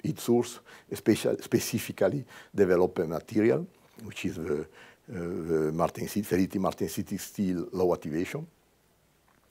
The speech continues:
Then we have to demonstrate the tritium management, including the validation of tritium extraction technique,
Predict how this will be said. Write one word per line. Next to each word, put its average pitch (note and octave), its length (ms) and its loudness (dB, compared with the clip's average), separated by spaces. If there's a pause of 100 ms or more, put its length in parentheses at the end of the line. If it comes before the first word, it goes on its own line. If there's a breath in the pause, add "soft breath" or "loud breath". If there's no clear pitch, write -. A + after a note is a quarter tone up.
(480 loud breath)
Then A#2+ 240 8
we A#2 80 12
have A2+ 140 10
to A#2+ 80 -4
demonstrate A2 640 8
the F#2+ 140 2
tritium G#2+ 360 -2
management, G2+ 640 2
including G#2 580 4
the F2+ 100 0
validation F#2 600 2
of E2 80 -4
tritium F2+ 340 -4
extraction F2+ 480 -2
technique, A2 520 -4